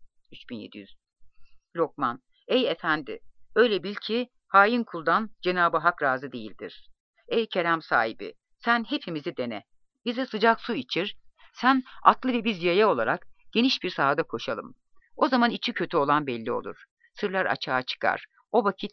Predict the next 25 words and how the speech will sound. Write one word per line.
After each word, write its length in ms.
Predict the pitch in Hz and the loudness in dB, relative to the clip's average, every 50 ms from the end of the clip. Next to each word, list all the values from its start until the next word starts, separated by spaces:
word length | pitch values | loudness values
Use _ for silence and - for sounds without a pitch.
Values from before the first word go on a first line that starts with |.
| _ - | _ -6
bu 80 | 175 | -4
işleri 300 | 156 - - - 147 143 | -4 -4 -4 -4 -4 -4
seyret, 520 | 139 - 156 135 120 98 92 _ - - - | -4 -4 -4 -4 -2 -4 -8 _ -14 -10 -10
dedi. 320 | 107 - - 98 - - _ - _ _ _ - - - _ _ _ | -10 -8 -8 -12 -12 -12 _ -20 _ _ _ -20 -20 -20 _ _ _
Efendi, 560 | - 220 - 254 262 262 254 220 285 277 - - - - - - - - - - - - _ - - | -6 0 4 4 4 4 4 0 -2 -4 -6 -12 -20 -20 -18 -20 -20 -18 -18 -18 -18 -18 _ -10 -8
sıcak 320 | 233 202 254 269 277 - | -2 2 2 2 2 0
suyu 440 | - - 135 117 127 170 226 262 254 _ | -4 -6 -4 -2 -2 -2 -2 -4 -6 _
saki 420 | - - - 214 214 220 - - 240 | -12 -2 2 2 2 2 2 -2 -2
olup 260 | 175 151 170 - - | -2 -2 -4 -6 -10
içirdi. 580 | 127 - - - 139 120 - - 120 98 - _ _ _ _ _ _ | -10 -8 -4 -4 -4 -4 -2 -4 -4 -4 -6 _ _ _ _ _ _
Köleleri 440 | - 226 233 233 220 180 147 123 117 | -4 -2 2 2 2 2 0 -2 -4
de 120 | 123 - - _ | -8 -10 -10 _
çaresiz 520 | - 175 165 160 143 123 - - 135 131 | -4 -2 0 0 0 -2 -6 -12 -18 -16
içtiler. 600 | 151 - - - - - 110 85 - - - - _ _ _ _ _ _ _ _ | -12 -12 -12 -12 -10 -8 -8 -8 -8 -10 -14 -18 _ _ _ _ _ _ _ _
Sonra 320 | - - 247 208 170 147 | -4 -2 0 0 0 0
ovayı 360 | - 139 139 139 151 185 180 - | 0 0 -2 -2 -4 -4 -8 -12
geçip 320 | - 92 _ - 170 - - - _ _ _ _ - - - - | -16 -12 _ -8 -8 -8 -10 -20 _ _ _ _ -20 -20 -10 -6
onları 300 | - 214 220 202 190 202 | -4 -2 -2 -2 -4 0
her 180 | 202 247 247 | 2 0 2
yana 240 | 214 156 135 143 156 | 2 0 -4 -4 -4
koşturdu. 640 | - - 117 113 - - - 117 104 - 101 90 - _ - - _ - _ _ | -4 -4 -6 -6 -6 -12 -12 -12 -10 -10 -12 -12 -12 _ -20 -20 _ -20 _ _
O 100 | - 220 | -4 -2
kadar 340 | - - 202 - 139 113 - | 0 0 0 2 0 0 0
koştular 560 | - - - 143 - - 196 180 180 127 98 - | -2 -12 -12 -12 -12 -12 -6 -2 -2 -2 -2 -2
ki 280 | - - 143 196 208 | -4 -4 -4 -4 -4